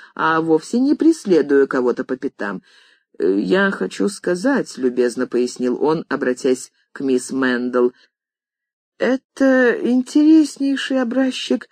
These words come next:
шизофреника, э, вам не кажется?" Долгую минуту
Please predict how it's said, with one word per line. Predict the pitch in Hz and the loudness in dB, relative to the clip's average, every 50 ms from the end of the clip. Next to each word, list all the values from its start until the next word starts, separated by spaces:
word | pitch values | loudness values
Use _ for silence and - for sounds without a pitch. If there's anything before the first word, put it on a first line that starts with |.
| _ _ _ _ - | _ _ _ _ -10
шизофреника, | - - 254 233 220 254 247 - - 277 285 220 156 139 131 120 - - 123 107 - _ _ _ _ _ _ _ - | -2 0 0 2 2 0 0 0 0 2 2 2 2 0 -2 -4 -2 -2 -2 -2 -2 _ _ _ _ _ _ _ -10
э, | 55 64 78 95 113 | -6 -6 -4 -4 -4
вам | 160 165 185 190 185 180 175 | -2 -2 -2 -2 -2 -4 -4
не | 165 151 | -6 -6
кажется?" | - - 240 277 277 269 214 - - - - - - - _ _ _ _ _ _ _ _ _ _ _ _ _ _ _ _ _ _ _ _ _ - | -6 -4 -4 -4 -4 -6 -10 -12 -14 -18 -16 -14 -16 -16 _ _ _ _ _ _ _ _ _ _ _ _ _ _ _ _ _ _ _ _ _ -14
Долгую | 156 151 156 214 320 349 311 262 311 311 294 262 | -6 0 2 6 6 6 6 6 6 6 6 6
минуту | 233 220 202 190 175 170 175 185 185 - 269 285 311 | 6 6 4 4 2 0 0 -2 -2 0 -2 -2 -2